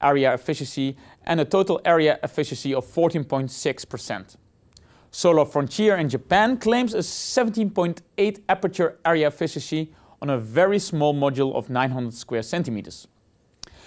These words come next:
With these results, C I G S has the highest conversion efficiency achieved among the thin film P V technologies. However, as C I G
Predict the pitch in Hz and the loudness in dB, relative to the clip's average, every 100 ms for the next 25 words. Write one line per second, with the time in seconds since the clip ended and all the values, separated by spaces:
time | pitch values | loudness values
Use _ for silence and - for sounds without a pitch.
0 | - - 165 220 277 254 147 156 151 170 | -8 0 2 4 4 4 4 4 4 0
1 | - 220 214 175 196 214 254 165 190 190 | 2 4 4 4 4 4 2 0 2 2
2 | 139 160 233 247 - - 160 120 143 190 | 4 6 6 2 -4 -4 -2 0 2 4
3 | 208 214 185 196 190 175 214 214 - - | 2 -4 -2 -2 -2 -6 -4 -6 -10 -20
4 | - 143 - - 214 220 165 147 160 190 | -6 -6 -2 0 0 -2 -4 2 2 2
5 | 185 - - 120 185 180 180 - 151 147 | -2 -8 -10 -4 0 0 -2 2 2 0
6 | 151 151 165 180 107 110 104 104 - - | -4 -2 0 -2 -4 -6 -8 -12 -18 -20
7 | _ _ _ _ _ _ _ _ _ _ | _ _ _ _ _ _ _ _ _ _
8 | - - _ - - 247 269 165 127 - | -20 -20 _ -12 2 6 6 4 2 -2
9 | _ - - - 180 180 - - 262 247 | _ -20 -12 0 0 0 -10 -2 4 4
10 | 175 | 4